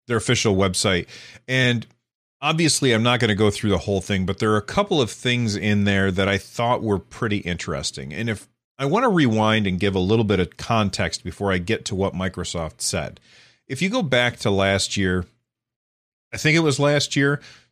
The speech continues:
the last couple of years are kind of blurry, so I'm not, I can't remember exactly when it happened, but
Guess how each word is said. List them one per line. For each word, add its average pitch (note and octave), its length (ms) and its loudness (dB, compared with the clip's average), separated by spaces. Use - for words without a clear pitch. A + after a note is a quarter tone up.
the C3 360 -6
last D3 280 2
couple B2 260 2
of A2 120 2
years A2 260 2
are G#2 80 -2
kind A2+ 240 0
of F#2+ 80 -2
blurry, G2 320 2
so A2 200 0
I'm F#2+ 120 0
not, G#2+ 240 -2
I G#2 120 -8
can't B2+ 260 -2
remember G#2+ 340 2
exactly G2 420 -2
when G2 140 0
it D#2+ 80 -4
happened, G2+ 440 -4
but G#2+ 220 0